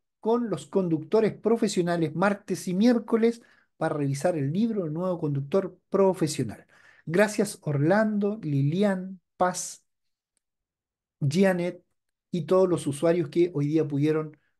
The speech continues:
conectarse. Que tengan un muy buen descanso. Nos vemos pronto en las plataformas de Práctica Test. Chao, chao. Muchas gracias.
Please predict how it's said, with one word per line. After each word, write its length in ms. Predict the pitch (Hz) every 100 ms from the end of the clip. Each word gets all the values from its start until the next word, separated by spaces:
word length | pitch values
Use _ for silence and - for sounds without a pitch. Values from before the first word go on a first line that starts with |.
| _
conectarse. 800 | 196 180 165 - - - - - _ _ _ _
Que 100 | -
tengan 260 | 147 165 160
un 100 | 156
muy 160 | 180 233
buen 180 | 233
descanso. 720 | 208 202 240 254 240 254 - _ _ _
Nos 200 | 175 185
vemos 460 | 170 196 196 196 _
pronto 600 | 208 240 226 208 226 226 -
en 180 | 240
las 100 | 214
plataformas 640 | - 156 147 143 190 185 165
de 100 | 139
Práctica 540 | 170 170 - 143 127
Test. 280 | - - _ _ _ _ _
Chao, 180 | - 220
chao. 260 | 214 208 208
Muchas 280 | 202 208 196
gracias. 680 | 185 180 175 180 - -